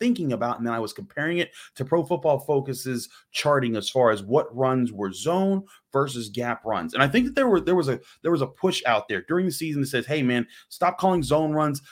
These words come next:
Let Najee Harris just run gap runs, because then he doesn't have to think about where he's going.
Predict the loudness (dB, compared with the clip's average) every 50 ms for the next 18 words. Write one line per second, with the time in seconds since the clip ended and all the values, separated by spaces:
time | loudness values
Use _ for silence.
0 | -18 _ 2 4 4 4 4 4 2 2 2 2 0 0 -2 0 2 0 0 0
1 | -2 -6 -6 -2 2 2 4 2 2 0 -2 0 2 2 2 0 0 -2 -2 -2
2 | -2 -4 -10 -10 -8 -8 -6 -4 -4 -6 -6 -4 0 0 2 2 2 0 0 -2
3 | -6 -8 -6 -6 -4 0 0 0 0 0 -2 -4 -4 -2 0 0 0 0 -2